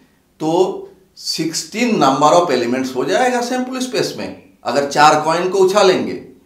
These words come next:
अब question है कि चार coin तो उछाले, उछालते हैं, लेकिन दो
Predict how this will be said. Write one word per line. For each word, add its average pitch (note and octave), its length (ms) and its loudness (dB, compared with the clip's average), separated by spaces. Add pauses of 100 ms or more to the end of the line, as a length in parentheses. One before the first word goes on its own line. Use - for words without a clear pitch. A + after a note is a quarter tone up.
(680)
अब G3 240 2
question G3+ 500 2
है F3 260 2 (1000)
कि G#3+ 180 -6 (720)
चार G3+ 420 6
coin B3 440 2
तो B3+ 80 -2
उछाले, B3 480 6 (120)
उछालते G#3+ 500 2
हैं, F#2+ 360 -4 (320)
लेकिन G3 340 0
दो G3 380 4